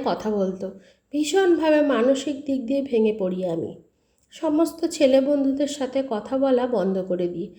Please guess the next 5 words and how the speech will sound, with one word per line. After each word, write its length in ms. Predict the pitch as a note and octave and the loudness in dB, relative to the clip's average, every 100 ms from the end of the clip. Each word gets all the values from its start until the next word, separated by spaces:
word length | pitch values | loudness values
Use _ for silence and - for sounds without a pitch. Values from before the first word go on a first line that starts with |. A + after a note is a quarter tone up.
| _ _ - | _ _ -2
বাবা 540 | B3+ B3+ B3 D4 - - _ _ _ _ _ _ _ _ | 4 4 4 2 -2 -16 _ _ _ _ _ _ _ _
আমায় 320 | C4 C4 D4+ G#4 - | 0 2 2 -2 -2
কাউন্সেলিংয়ের 720 | A#3 B3+ C4 - C#4 C#4 D#4 | 4 4 4 2 2 4 4
ব্যবস্থা 520 | E4+ G3+ G#3+ G#3+ - G3+ | 2 2 -2 -4 -6 -6
করেন, 360 | G3 F3 F3 | -4 -4 -6